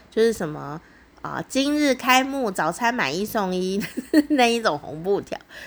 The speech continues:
然后布条上面就写，“欢迎回家，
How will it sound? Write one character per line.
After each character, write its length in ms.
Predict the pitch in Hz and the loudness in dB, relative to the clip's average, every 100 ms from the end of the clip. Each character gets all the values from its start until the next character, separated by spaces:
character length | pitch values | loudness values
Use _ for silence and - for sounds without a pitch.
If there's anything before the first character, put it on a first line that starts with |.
| - | -2
然 120 | 196 226 | 4 6
后 220 | 247 254 | 4 2
布 140 | 254 | -2
条 200 | 240 165 | 0 0
上 200 | 185 214 | 2 0
面 120 | 202 | 0
就 80 | 190 | -4
写 220 | 196 - - - _ - | -4 -6 -12 -18 _ 0
，“欢 220 | 294 302 | 2 2
迎 220 | 262 254 | 0 0
回 220 | 254 226 | 2 2
家， 580 | 226 247 233 240 240 | 0 2 4 6 4